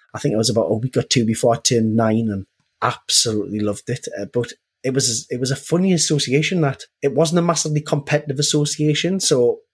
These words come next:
growing up as a kid, you, you would go to your classes, you would do your gradings, you would do some,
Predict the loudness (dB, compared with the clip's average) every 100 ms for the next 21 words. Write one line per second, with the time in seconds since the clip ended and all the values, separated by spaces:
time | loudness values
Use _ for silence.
0 | -4 2 4 2 0 -2 -2 -2 -2 -4
1 | -14 _ _ -4 -4 -4 -2 -2 0 -2
2 | -2 0 0 0 -2 -4 -2 -2 -2 0
3 | 2 2 2 -2 -2 -2 -2 0 0 2
4 | 0 -2 -6